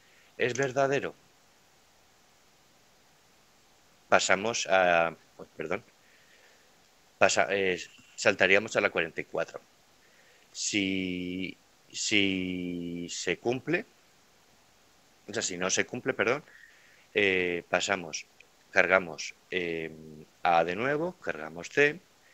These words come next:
comparamos. Si es false, pasamos a la cuarenta. Por lo t-, digamos, en este caso, como es un or, pues se daría como positivo.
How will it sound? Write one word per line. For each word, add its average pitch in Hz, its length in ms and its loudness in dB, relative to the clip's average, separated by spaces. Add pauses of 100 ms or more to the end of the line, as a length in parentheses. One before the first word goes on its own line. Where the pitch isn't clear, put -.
(360)
comparamos. 85 720 2 (580)
Si 90 320 2
es 87 140 4
false, 139 500 0 (240)
pasamos 95 540 -2 (100)
a 92 140 0
la 82 140 0
cuarenta. 80 580 -4 (2000)
Por 90 120 -4
lo 85 140 2
t-, 71 120 -12
digamos, 85 420 -6
en 87 280 0
este - 220 -2
caso, 113 260 2
como 85 200 -8
es - 120 -10
un 104 120 -8
or, 131 180 -4
pues - 320 -12
se - 220 2
daría 87 200 0
como 101 180 -6
positivo. 78 540 -8